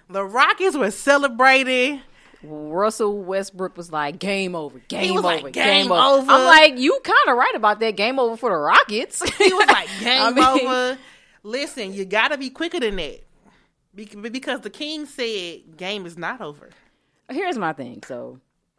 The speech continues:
Speaker 2: we've seen examples time and time again. The game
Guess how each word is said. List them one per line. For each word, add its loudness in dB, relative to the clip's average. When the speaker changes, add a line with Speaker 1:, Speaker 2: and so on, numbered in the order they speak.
Speaker 2:
we've -8
seen -8
examples -10
time -8
and -14
time -8
again. -14
The -8
game -4